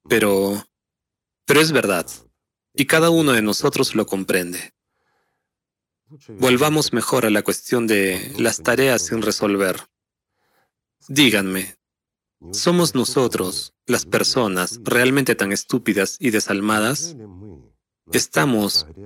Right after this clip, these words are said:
realmente tan sumidas en nuestro propio egoísmo que no vemos cosas sencillas, elementales, conocidas y generalmente comprensibles, como la responsabilidad elemental por nuestros hijos?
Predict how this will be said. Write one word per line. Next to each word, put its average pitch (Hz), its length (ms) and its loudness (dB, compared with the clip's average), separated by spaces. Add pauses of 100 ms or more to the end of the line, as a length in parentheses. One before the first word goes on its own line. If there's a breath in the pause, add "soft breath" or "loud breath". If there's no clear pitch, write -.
(100)
realmente 123 640 2
tan 104 240 0
sumidas 123 640 2
en 110 340 -4
nuestro 113 320 -2
propio 147 300 2
egoísmo 104 680 0
que 117 80 2
no 120 140 2
vemos 123 380 0
cosas 135 340 -2
sencillas, 104 840 0 (220)
elementales, 107 960 0 (1160)
conocidas 117 680 2
y 123 100 -2
generalmente 135 680 2
comprensibles, 107 960 -2 (280)
como 123 200 2
la 113 120 4
responsabilidad 117 800 2
elemental 110 520 0
por 110 200 -2
nuestros 110 400 -4
hijos? 131 420 -2